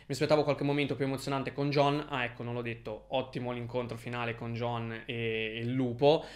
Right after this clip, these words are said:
assolutamente. Tornando a Sam, non mi è piaciuta tanto la sua reazione dopo la, la scoperta della, della morte dei, dei genitori, soprattutto da parte di, di Daenerys.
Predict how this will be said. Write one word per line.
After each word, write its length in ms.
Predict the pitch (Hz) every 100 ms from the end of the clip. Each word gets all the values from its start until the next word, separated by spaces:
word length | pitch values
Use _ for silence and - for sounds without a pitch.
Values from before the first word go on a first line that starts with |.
| -
assolutamente. 1040 | - 117 - 117 131 127 107 120 120 170 185
Tornando 320 | - 151 156
a 40 | 180
Sam, 720 | - 170 175 175 185 180 175
non 220 | 151 151 165
mi 80 |
è 20 | 165
piaciuta 280 | 165 170
tanto 220 | 156 151 151
la 60 |
sua 200 | 143 156
reazione 840 | 143 139 - 143 143 135 131 127 -
dopo 500 | 123 117 120 123 123
la, 160 | 120 120
la 100 | 117
scoperta 540 | - 113 123 120 120
della, 220 | 113 113
della 280 | 107 107 107 104 104 101 - 143 -
morte 540 | 120 117 117 110 113
dei, 360 | 110 110 107 101 - - - - - -
dei 640 | - - 104 117 110 110 113
genitori, 480 | 113 113 135 127 120
soprattutto 360 | 120 117 120
da 100 | 120
parte 420 | 113 120 117 117
di, 160 | 110 107
di 120 | 113
Daenerys. 1000 | 117 147 160 147 147 147 - 160 165